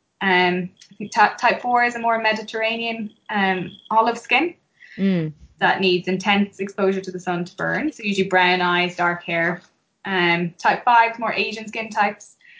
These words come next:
Speaker 1: naturally brown skin with brown eyes and dark hair. The skin will darken very easily with the sun and only burns with very excessive exposure.
Speaker 2: Okay.
Speaker 1: And then type six skin is very dark skin that easily darkens on exposure and rarely, if ever, burns. So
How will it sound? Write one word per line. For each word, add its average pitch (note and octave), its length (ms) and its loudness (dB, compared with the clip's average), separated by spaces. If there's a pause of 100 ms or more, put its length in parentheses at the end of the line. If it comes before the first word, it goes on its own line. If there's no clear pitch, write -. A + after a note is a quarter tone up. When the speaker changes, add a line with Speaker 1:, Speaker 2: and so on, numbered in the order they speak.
(320)
Speaker 1:
naturally G3+ 460 -2
brown G3 220 0
skin G3 180 -4
with F3 160 -6
brown F3+ 240 2
eyes F3+ 260 -2
and F#3+ 80 -6
dark F3 280 -2
hair. F3 540 -4
The G3 80 -12
skin G3+ 220 -2
will F#3 160 2
darken F#3 360 2
very F#3+ 260 2
easily F#3+ 320 0
with F3+ 160 -6
the F3+ 100 -10
sun E3 380 -4 (340)
and F3+ 80 -8
only F3+ 440 0 (180)
burns F3+ 320 2
with C3+ 140 -10
very E3+ 180 0
excessive F3 500 -4
exposure. D#3+ 600 -10 (440)
Speaker 2:
Okay. D#3+ 360 -8
Speaker 1:
And F3 100 -12 (180)
then F3 160 -10 (140)
type F#3+ 280 0 (460)
six - 440 -10
skin E3+ 220 -4
is F3 100 -8
very F3 220 -2
dark F3 340 0
skin E3 400 -10 (760)
that F3+ 220 -4 (140)
easily G#3+ 340 2
darkens F#3 360 2
on E3+ 100 -6
exposure E3+ 480 -6
and E3+ 200 -4
rarely, F3 380 0
if F3 120 -4
ever, F3+ 340 4
burns. D#3 440 -6
So E3 340 -10